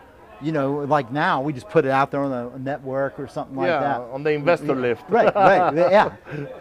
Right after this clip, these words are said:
Speaker 1: Well, the only thing we had back then was I literally had to set up an ad in the newspaper to wholesale the property. So I had to wait two or three days for it to start in the newspaper,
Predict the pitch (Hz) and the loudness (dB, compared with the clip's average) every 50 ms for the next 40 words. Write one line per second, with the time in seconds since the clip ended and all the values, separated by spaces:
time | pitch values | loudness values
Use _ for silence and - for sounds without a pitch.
0 | - - 165 180 165 156 151 139 135 160 190 185 180 175 180 175 175 175 165 170 | -10 -2 4 6 6 6 4 2 0 0 0 0 -2 -4 -4 -6 -4 -4 0 2
1 | 185 185 170 160 165 165 160 - - 165 175 190 208 202 185 - - 143 143 - | 2 2 4 4 2 2 2 0 -4 -4 -2 -2 -2 -4 -8 -10 -8 -8 -4 -4
2 | 156 160 165 143 143 156 175 180 175 170 160 160 160 156 156 160 151 - - - | -2 -2 -2 -2 0 2 2 2 2 0 0 0 -2 -4 -4 -6 -10 -14 -20 -20
3 | - - - - 165 156 156 151 156 151 135 - - 156 143 143 139 139 131 - | -20 -20 -4 0 2 2 4 2 0 0 -4 -8 -8 -6 -4 -4 -4 -6 -10 -14
4 | - - - 185 175 170 - 160 139 147 147 - 160 165 160 165 160 139 135 135 | -12 -4 -2 0 0 0 0 -2 -6 -6 -6 -4 -2 0 0 0 -2 -2 -4 -4
5 | 131 131 139 147 151 - - 135 123 117 - 123 120 123 127 - - - - - | -4 -6 -6 -6 -8 -10 -10 -10 -10 -8 -8 -10 -10 -10 -12 -16 -20 -20 -20 -14
6 | - 127 110 160 165 - - 151 139 131 127 - 139 135 135 131 - 104 - - | -12 -8 -6 -6 -6 -4 -4 -4 -6 -6 -4 -2 -2 -2 -2 -4 -6 -12 -16 -18
7 | - - - - - - - - - 165 151 147 151 147 147 135 - - - - | -20 -20 -20 -20 -18 -18 -16 -4 0 0 2 2 2 0 -2 -4 -6 -12 -8 -4
8 | 175 180 175 - 175 185 185 170 160 139 135 135 147 135 - - - - - - | -4 -4 -4 -4 -6 -6 -4 -2 -2 -2 -2 -4 -6 -8 -12 -18 -20 -20 -20 -12
9 | - 165 160 151 - 131 - - - - 160 180 196 190 170 160 151 147 151 165 | -6 -6 -6 -6 -6 -10 -14 -10 -4 -2 0 0 0 -2 -4 -6 -6 -6 -6 -8
10 | 160 - - 123 117 117 120 120 127 | -8 -8 -10 -10 -10 -10 -10 -12 -12